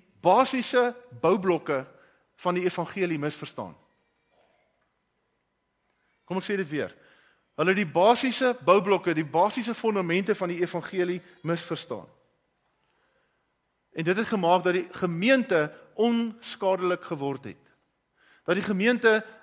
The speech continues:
soos 'n hommelby geword het. 'n Hommelby is 'n mooi Afrikaanse woord vir die kinders wat nog nie gehoor het van die woord nie. 'n Hommelby. Dis 'n by wat nie 'n angel het nie, hy's net 'n werker, hy zoom net. Maar hy kan nie steek nie. Hy's skadeloos.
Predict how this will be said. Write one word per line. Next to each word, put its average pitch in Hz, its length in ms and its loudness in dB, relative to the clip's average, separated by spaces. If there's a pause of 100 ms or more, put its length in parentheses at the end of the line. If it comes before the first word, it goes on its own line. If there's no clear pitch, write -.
(220)
soos 202 160 -2
'n 202 80 -2
hommelby 185 540 4
geword 151 380 -4
het. 120 120 -10
'n 123 80 -6
Hommelby 170 380 2
is 156 100 -4
'n 147 60 -10
mooi 156 140 0
Afrikaanse 147 460 -6
woord 113 280 -8
vir - 80 -16
die 127 80 -14
kinders 127 300 -4
wat 123 120 -14
nog 139 100 -8
nie 156 80 -10
gehoor 139 200 -6
het 143 120 -6
van 139 100 -10
die 131 100 -8
woord 113 280 -8
nie. - 100 -20 (960)
'n 131 40 -12
Hommelby. 170 1120 -2 (680)
Dis - 100 -18
'n 131 60 -16
by 151 160 2
wat 170 140 -4
nie 196 100 -4
'n 180 80 -4
angel 170 240 -2
het 143 160 -2
nie, 135 80 -6
hy's 131 120 -6
net 156 120 -8
'n 156 80 -6
werker, 127 320 -4
hy 135 100 -4
zoom 156 300 -4
net. 107 140 -8 (2500)
Maar 139 80 -4
hy - 40 -18
kan 165 120 -2
nie 165 80 -8
steek 143 240 -4
nie. - 140 -20 (400)
Hy's 120 180 -12
skadeloos. 139 560 -10